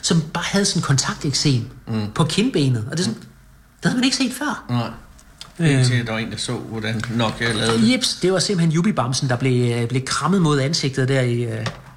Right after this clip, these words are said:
Speaker 1: der lavede alt, alt balladen. Så... Ja.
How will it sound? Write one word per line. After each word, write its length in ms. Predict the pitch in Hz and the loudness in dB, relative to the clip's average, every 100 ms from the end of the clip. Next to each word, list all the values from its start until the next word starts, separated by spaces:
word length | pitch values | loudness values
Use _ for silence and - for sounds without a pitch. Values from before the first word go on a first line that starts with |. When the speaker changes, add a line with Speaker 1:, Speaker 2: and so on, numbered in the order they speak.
| - - - - - - - - - - | -20 -20 -20 -20 -20 -20 -20 -20 -8 0
Speaker 1:
der 80 | |
lavede 300 | 131 131 147 | 2 2 2
alt, 300 | 135 139 - - | -2 -2 -6 -4
alt 160 | 170 156 | -2 2
balladen. 420 | 127 123 143 151 - - - - - - - - - - - - - - | 4 4 2 0 -6 -18 -20 -20 -20 -18 -18 -20 -20 -20 -20 -20 -20 -10
Så... 340 | - 127 110 110 113 120 - - - - - - - - - | -2 0 2 0 -4 -8 -8 -8 -8 -18 -20 -14 -10 -8 -2
Ja. 200 | 123 | 0